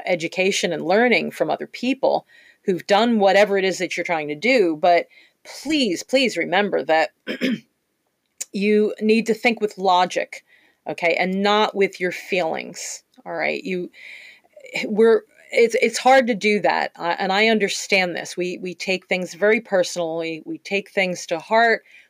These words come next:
We feel things very deeply. When someone doesn't support our new business venture, or they're not posting your new website on their page, and, you know, they're not kinda giving you the,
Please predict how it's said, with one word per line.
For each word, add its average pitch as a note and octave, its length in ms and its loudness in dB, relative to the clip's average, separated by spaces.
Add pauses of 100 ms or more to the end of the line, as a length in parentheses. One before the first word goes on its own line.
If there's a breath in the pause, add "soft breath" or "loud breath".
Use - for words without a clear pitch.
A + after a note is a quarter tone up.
(120)
We G3 120 -4
feel G#3+ 340 4
things F#3+ 360 -2
very F#3 240 -2
deeply. A3+ 880 0 (340 loud breath)
When G3+ 460 0
someone G#3+ 360 0
doesn't G3 280 0
support B3+ 420 2
our B3 140 4
new A#3 120 4
business G#3 380 2
venture, G#3+ 640 2
or E3+ 60 -2
they're F3+ 120 -2
not F#3 240 -2 (100)
posting G3+ 540 -2
your F3 160 -2
new F#3 460 -2
website G#3 500 2
on E3+ 120 -4
their E3+ 120 -4
page, A3 760 2 (540 loud breath)
and, F3+ 560 -2
you F3+ 140 -6
know, F3+ 100 0
they're F#3+ 80 0
not F#3+ 300 0
kinda G3 340 0
giving G3+ 300 0
you F#3 180 -2
the, E3+ 360 -4